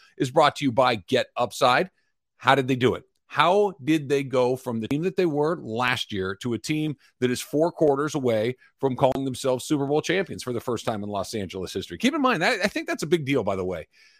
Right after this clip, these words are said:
that the Rams have won a Super Bowl is great.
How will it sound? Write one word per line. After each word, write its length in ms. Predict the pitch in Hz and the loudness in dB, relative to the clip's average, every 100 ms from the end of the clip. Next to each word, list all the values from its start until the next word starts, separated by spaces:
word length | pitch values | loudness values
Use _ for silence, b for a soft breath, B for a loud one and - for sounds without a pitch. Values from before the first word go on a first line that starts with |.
| _ | _
that 180 | 131 147 | -2 2
the 80 | 156 | 2
Rams 500 | 135 156 220 262 - | 2 2 2 0 0
have 120 | 180 | -2
won 280 | 131 147 165 | 0 2 2
a 60 | |
Super 320 | 165 - 170 143 | 0 0 0 2
Bowl 400 | 117 104 127 - - | 2 2 0 -4 -6
is 140 | 120 | -2
great. 340 | 170 147 76 | 2 2 2